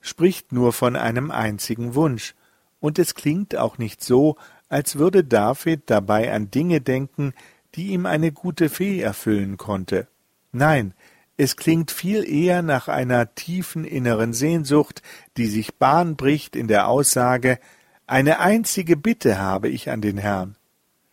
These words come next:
Mein ganzes Sehnen auf eine Bitte, einen innigsten Wunsch zu komprimieren, was wäre das? Es fällt mir nicht leicht, eine Antwort zu geben,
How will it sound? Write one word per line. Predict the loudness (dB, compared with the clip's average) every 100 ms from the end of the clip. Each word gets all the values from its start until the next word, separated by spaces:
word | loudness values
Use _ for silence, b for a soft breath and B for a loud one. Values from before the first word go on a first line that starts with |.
| _ _ 0
Mein | 0 4
ganzes | 4 4 0 0 0
Sehnen | 0 0 0 -2 -2
auf | -4 -2
eine | -2 0 0
Bitte, | 0 0 2 0 b b b b
einen | 0 2 2 0 -4
innigsten | -2 0 0 -2 -4 -2
Wunsch | -2 -2 -4
zu | -4 -4
komprimieren, | -2 -4 -2 -4 -2 -4 -4 -6 b b b b
was | 0 2 0
wäre | 0 0 0 -2
das? | -2 -4 -8 -16 _ _ _ _ _ _ -10
Es | -6
fällt | 2 2 2 -2
mir | -2
nicht | -4 -4
leicht, | 2 2 2 -2 -4
eine | -2 -2
Antwort | -2 -2 -4 -4
zu | -6 -4
geben, | 0 0 -2